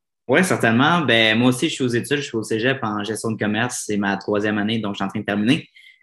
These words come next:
Euh, sinon de ça, ben, moi, j'ai, ben, j'ai deux entreprises, puis un projet personnel, un podcast, Jason Business. Euh, ma première entreprise, c'est Clothies. Donc, euh, genre, en fond, c'est des articles promotionnels. Donc, je personnalise des articles promotionnels pour des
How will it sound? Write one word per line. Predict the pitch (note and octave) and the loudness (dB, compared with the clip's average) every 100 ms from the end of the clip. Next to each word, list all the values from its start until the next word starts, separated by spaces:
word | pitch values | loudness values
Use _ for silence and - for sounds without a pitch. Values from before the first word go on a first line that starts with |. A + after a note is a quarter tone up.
| - | -2
Euh, | G#2+ | -2
sinon | G#2 - B2 | 0 2 4
de | B2 | 4
ça, | A#2 C3+ | 2 0
ben, | A#2 A2 | 2 2
moi, | B2 | 0
j'ai, | B2 A2+ A2 G#2+ G#2+ G#2 G#2 | 0 0 0 0 0 -2 -4
ben, | G#2+ | -6
j'ai | G#2+ A2+ | -6 -4
deux | A2 D#3 D3+ | 0 2 2
entreprises, | C3 B2 - D3 C3+ B2+ | 0 -2 0 -2 -2 -6
puis | - A2+ A2 F#2+ | -8 -4 -2 -2
un | A#2 | -2
projet | A#2 A#2+ A2 B2 | -2 -4 -2 -4
personnel, | A#2+ A2 A2+ B2 | -4 -4 -4 -4
un | G#2+ F#2 A2 | -4 -4 -4
podcast, | A#2 - A2+ A#2+ A2 | -4 -2 -4 -2 -2
Jason | G#2+ G#2+ G#2+ | -2 -2 -4
Business. | G2+ G2+ C3 - - - - _ | -6 -6 -6 -8 -14 -20 -20 _
Euh, | G#2 G#2+ | -2 0
ma | G#2+ G#2+ A#2 | 0 0 0
première | A#2 B2+ C3 | 0 0 2
entreprise, | B2+ B2 A2+ C3 B2 - | 0 -2 -2 -2 -2 -4
c'est | A2+ | -2
Clothies. | B2+ B2 B2+ C3+ A#2 G#2 | -2 -2 -2 -4 -4 -6
Donc, | G#2 A2 G2+ | -6 -6 -4
euh, | G#2 G2+ G2 | -2 0 0
genre, | G#2+ G#2 | -2 -6
en | G#2 | -8
fond, | - A#2+ | -8 -8
c'est | A2+ | -6
des | G#2+ | -4
articles | A2 - A#2 | -4 -4 -6
promotionnels. | A#2 G#2+ G#2 A#2+ D3 | -2 -4 -2 -2 -2
Donc, | A#2 G#2+ | -4 -4
je | |
personnalise | - A#2 A#2 G#2+ G2+ A2+ A2 | -6 -6 -4 -4 -2 -4 -4
des | A2 G#2 | -6 -6
articles | G#2 A2 | -6 -6
promotionnels | G2+ G2 G2 G2+ A2 A2 | -6 -6 -6 -6 -8 -6
pour | A#2 A#2 | -4 -4
des | G#2 | -6